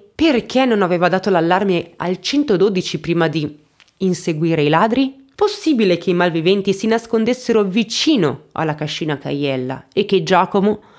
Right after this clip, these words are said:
sconfortato per non essere riuscito a recuperare i suoi averi, avesse deciso di uccidersi? I carabinieri riescono a recuperare i documenti del giovane e due mazzi di chiavi che custodiva nello zaino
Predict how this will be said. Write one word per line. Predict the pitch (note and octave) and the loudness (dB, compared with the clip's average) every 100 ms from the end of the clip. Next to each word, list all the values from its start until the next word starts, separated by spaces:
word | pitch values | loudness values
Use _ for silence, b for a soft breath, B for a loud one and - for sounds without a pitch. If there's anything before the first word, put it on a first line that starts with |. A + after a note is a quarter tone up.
| B B | B B
sconfortato | - - - D4+ C#4+ A#3 A3 A3 A3 A3 | -16 -10 0 0 2 -2 0 2 2 0
per | G#3+ F#3 F3+ E3+ | 0 0 0 0
non | F#3+ G3+ | 2 2
essere | A3+ A3+ - G#3+ G#3+ | 0 -2 -2 2 2
riuscito | G3+ F#3+ F#3+ - A#3 A3 D3+ | 2 0 -2 -2 -2 -2 0
a | |
recuperare | C3+ D3+ D#3+ E3+ E3+ E3 D3+ C#3 - | -2 -4 -6 -2 0 0 0 -2 -8
i | F3+ | -10
suoi | - - E3 | -6 -2 -2
averi, | D#3 E3 E3+ - B B B B | 0 2 0 -4 B B B B
avesse | F3+ F#3+ F#3+ G3 | 2 2 2 0
deciso | F3+ F#3+ G#3 F3 | 0 -2 -4 -2
di | F#3 | 0
uccidersi? | F#3+ G3 - G3 F3+ - - G3+ _ | -2 -2 -2 0 0 -2 -8 -10 _
I | A3+ | -6
carabinieri | A3 B3 B3+ C4+ B3 A#3+ A#3 | 0 0 4 4 4 2 2
riescono | G#3 G#3 G3+ F#3+ | 0 0 0 0
a | |
recuperare | F#3+ G3 G3 F#3+ F3 F3 | 0 -4 -2 0 2 2
i | F3+ F#3+ | 0 -2
documenti | F#3 G3 G#3 G#3+ F3+ D3+ D#3 | -2 0 2 2 2 0 -2
del | D#3+ E3+ | 0 0
giovane | D#3 D#3+ C#3+ D#3 E3 D#3+ | 0 -2 0 0 0 0
e | - D#3 | -2 -6
due | D#3+ D#4 | 0 2
mazzi | C#4+ G#3+ - F#3+ | 2 0 -2 -4
di | F3 | -4
chiavi | - E3+ B2 C3+ E3+ | -2 0 0 -2 -4
che | F3 | -4
custodiva | E3+ A#3+ - B3+ G3 D3 C#3 | -4 -6 -4 -4 -2 -4 -2
nello | D3+ E3 G3 - | -2 0 -2 -4
zaino | - - - D#3 D#3+ | -6 -6 -4 -4 -6